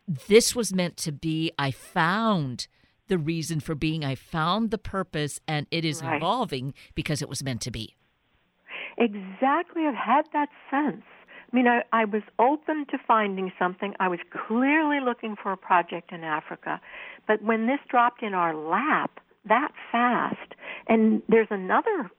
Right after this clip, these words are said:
Speaker 2: point of serendipity. That night at the hotel, we met a couple from Chicago, and they were running an N G O, and they generously offered to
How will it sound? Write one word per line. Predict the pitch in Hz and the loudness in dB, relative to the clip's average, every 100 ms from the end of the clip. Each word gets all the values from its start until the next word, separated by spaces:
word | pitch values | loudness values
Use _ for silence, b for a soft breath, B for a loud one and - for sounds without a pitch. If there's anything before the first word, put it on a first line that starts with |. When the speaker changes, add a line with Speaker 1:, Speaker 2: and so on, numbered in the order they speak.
| _ | _
Speaker 2:
point | - 196 170 185 - - | -4 -2 -2 -8 -12 -6
of | 170 - | -6 -2
serendipity. | 175 165 165 160 - 170 151 - | 0 0 0 -4 -4 -4 -4 -2
That | - 254 415 - | 4 4 4 -2
night | 226 226 320 - - - b b b b | 0 2 2 -2 -12 -20 b b b b
at | 202 220 - | 2 2 0
the | |
hotel, | 214 - 226 - 302 294 147 208 - B B B B B | -2 2 0 0 0 4 2 0 -14 B B B B B
we | 226 | 2
met | 220 220 247 | 4 4 2
a | |
couple | - 208 208 196 - | 0 0 0 -2 -4
from | 185 | -6
Chicago, | 185 - - 247 339 269 - - _ B B B B B | -6 -8 -4 0 0 0 -4 -8 _ B B B B B
and | 214 | 4
they | 233 247 | 4 4
were | 220 | 0
running | 185 180 175 170 | 0 -4 -6 -10
an | 165 | -8
N | 165 170 | -8 -8
G | 190 214 | -4 2
O, | 254 160 - - | 2 2 -4 -6
and | 185 | -2
they | 185 180 | 0 0
generously | - 214 254 247 - 208 196 | 0 2 2 0 -2 -6 0
offered | 202 240 294 165 165 - b b b - - | 2 2 0 -8 -10 -14 b b b -20 -4
to | 226 202 196 185 | 0 2 2 -2